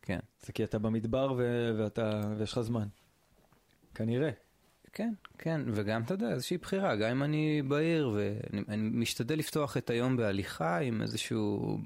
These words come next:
Speaker 1: בין שעה לשעה וחצי של איזשהו תוכן שאני לומד אותו.
Speaker 2: מה הכוונה לומד אותו? מקשיב, וה-, אתה לא לומד בקטע של בשביל שתוכל להיבחן על זה אחר כך.
Speaker 1: אני לומד בשביל להבין.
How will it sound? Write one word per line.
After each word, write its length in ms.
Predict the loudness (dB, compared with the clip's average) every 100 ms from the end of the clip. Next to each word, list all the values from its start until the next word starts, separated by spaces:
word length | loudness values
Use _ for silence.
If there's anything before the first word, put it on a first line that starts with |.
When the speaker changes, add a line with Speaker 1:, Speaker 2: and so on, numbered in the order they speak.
| -4
Speaker 1:
בין 160 | -4
שעה 400 | -2 0 0 2
לשעה 380 | 0 -2 -2 -2
וחצי 380 | -2 -4 -4 -6
של 180 | -6 -6 -6 -8 -8 -6
איזשהו 300 | -6 -6 -6
תוכן 420 | -2 -2 -2 -4
שאני 640 | -2 -2 0 -2 -2 -4 -4
לומד 380 | -2 0 0
אותו. 240 | -2 -4 -10 -12 _ _ _ _ _ _ _ -4
Speaker 2:
מה 80 | -2
הכוונה 360 | 0 0 2
לומד 320 | 2 2 0
אותו? 280 | 0 -2 -2
מקשיב, 460 | -2 -6 0 0 2
וה-, 240 | 2 2 2 -4 -14 -18 -18 -2
אתה 100 | 0
לא 140 | 2
לומד 300 | 2 2 0
בקטע 340 | 0 -2 -2
של 280 | 0 0 0 -4 -6
בשביל 300 | -6 -2 -2
שתוכל 260 | -2 0 2
להיבחן 440 | 2 0 0 2
על 100 | 2
זה 120 | 0
אחר 200 | 0 -2
כך. 240 | -4 -10 -14 -20 _ -10 -2
Speaker 1:
אני 220 | 0 2
לומד 220 | 2 0
בשביל 280 | -2 -2 0
להבין. 440 | 0 2 0 0